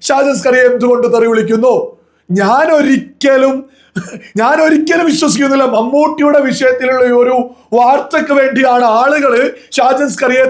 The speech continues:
തെറി വിളിക്കുന്നത് എന്ന്. കാരണം വളരെ വ്യക്ത, മമ്മൂട്ടിയെ വളരെ ബഹുമാനത്തോടു കൂടിയിട്ട് ഷാജൻ സ്കറിയുടെ വാക്കുകൾ കേൾക്കുമ്പോൾ മമ്മൂട്ടിയോട് അദ്ദേഹത്തിന് വലിയ ആരാധനയുണ്ട്, വലിയ സ്നേഹമുണ്ട് എന്നാണ്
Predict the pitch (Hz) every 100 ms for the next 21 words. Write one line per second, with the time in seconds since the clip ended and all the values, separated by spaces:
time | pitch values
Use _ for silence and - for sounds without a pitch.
0 | 247 254 262 262 262 269 262 277 285 262
1 | - - - 175 226 240 254 240 247 269
2 | 269 262 269 254 - _ _ 185 202 220
3 | 285 311 294 240 240 - - _ _ _
4 | _ _ _ 170 220 294 311 294 262 254
5 | 240 190 226 220 208 202 196 196 190 190
6 | 226 - 220 233 240 254 254 - 214 214
7 | 254 269 262 254 247 262 247 226 302 -
8 | - _ _ 180 247 302 320 311 320 233
9 | 262 294 302 311 269 294 254 247 277 302
10 | 262 302 262 262 254 262 320 - - -
11 | 254 277 294 339 294 294 277 294 262